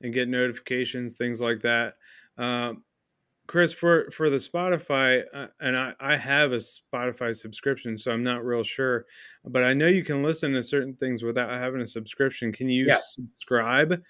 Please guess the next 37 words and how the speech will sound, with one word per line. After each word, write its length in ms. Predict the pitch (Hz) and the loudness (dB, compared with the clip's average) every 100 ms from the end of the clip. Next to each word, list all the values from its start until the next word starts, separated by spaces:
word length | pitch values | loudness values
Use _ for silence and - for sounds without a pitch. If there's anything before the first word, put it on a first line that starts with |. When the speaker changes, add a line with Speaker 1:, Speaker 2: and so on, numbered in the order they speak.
| _ _ _ - | _ _ _ 2
Speaker 1:
without 340 | 143 156 139 | 4 4 2
having 280 | 151 160 165 | 0 0 0
a 40 | |
subscription? 760 | 156 156 139 - 165 - 185 175 _ _ _ _ _ _ - _ 180 185 _ _ _ _ 185 | -2 -6 -4 -2 -2 -2 -4 -4 _ _ _ _ _ _ -20 _ _ -20 _ _ _ _ -6
Or 160 | 139 131 | -2 0
Speaker 2:
Yeah, 300 | 165 185 - | 8 8 8
so 320 | - 156 143 | 4 6 6
you 220 | 135 147 | 6 6
don't 220 | 180 202 - | 8 8 6
have, 380 | - 160 151 - | 6 6 6 -2
I, 120 | 147 | 0
I 140 | 139 | 4
don't 320 | 139 175 143 139 | 8 8 6 2
believe 340 | 147 170 160 | 8 10 8
that 200 | 127 104 | 4 -2
you 80 | 117 | -2
have 260 | 107 135 - | 2 0 0
to 100 | 107 | -2
have 220 | 127 120 | -2 -2
a 60 | |
subscription, 920 | 110 110 95 - - 120 139 - 156 160 | -4 -4 -6 -12 -2 2 2 2 0 0
a 120 | 107 | -2
paid 480 | - 143 139 147 135 | 2 4 4 2 -4
subscription, 840 | 127 104 - 131 131 - 143 143 - - - - | -6 -6 -6 -2 -2 -2 -4 -4 -6 -20 -10 0
'cause 120 | 139 | 4
you 120 | 208 | 6
can 160 | 214 170 | 6 6
sign 300 | 175 165 151 | 8 8 6
up 120 | 143 | 4
for 160 | 135 | 0
free. 640 | 113 - 147 139 101 98 - _ _ _ - | -2 0 2 4 2 -2 -6 _ _ _ -6
Speaker 1:
Or 140 | 127 | -4
follow, 340 | - 131 127 120 | 0 4 4 4
Speaker 2:
Um, 320 | 110 107 110 _ | 2 0 -4 _
Speaker 1:
not 240 | - 120 113 | -6 -4 0
Speaker 2:
uh, 60 | |
Speaker 1:
sub- 160 | 147 110 | -2 -4